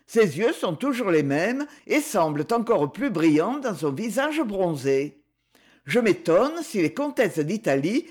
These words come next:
aiment les yeux gris. » Ainsi musant, et portant toujours sa botte d'aubépine, Joyeuse ne prenait pas garde à son compagnon et le laissait parler tout seul.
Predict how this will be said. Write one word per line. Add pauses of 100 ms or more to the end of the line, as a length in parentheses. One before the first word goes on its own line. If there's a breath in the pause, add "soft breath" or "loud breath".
(140 loud breath)
aiment
les
yeux
gris. » (1500)
Ainsi
musant, (180 loud breath)
et
portant
toujours
sa
botte
d'aubépine, (260 loud breath)
Joyeuse
ne
prenait
pas
garde
à
son
compagnon (260 loud breath)
et
le
laissait
parler
tout
seul.